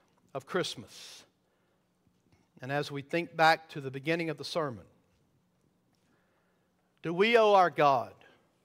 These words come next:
a confession of our heart that we need to be forgiven for our Christmases because we don't think about what it means,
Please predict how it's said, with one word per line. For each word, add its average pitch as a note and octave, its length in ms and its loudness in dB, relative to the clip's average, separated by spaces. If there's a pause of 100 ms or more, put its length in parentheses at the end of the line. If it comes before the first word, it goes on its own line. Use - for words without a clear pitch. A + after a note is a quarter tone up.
(1200)
a A#2+ 80 -20
confession F#3+ 520 0
of E3 120 -2
our D3 120 4
heart D3 600 -2 (1000)
that C#3+ 320 -2
we F3+ 500 -6 (540)
need E3 280 -6
to E3 60 0
be E3 140 -4
forgiven D#3 520 -6
for C#3+ 200 -6
our A3 120 4
Christmases - 920 -16 (760)
because C3 280 -12
we D3+ 80 -6
don't D3+ 160 -2
think D#3+ 220 -8
about C3+ 340 -2 (580)
what A#2+ 120 -12
it A2+ 100 -18
means, B2 540 -12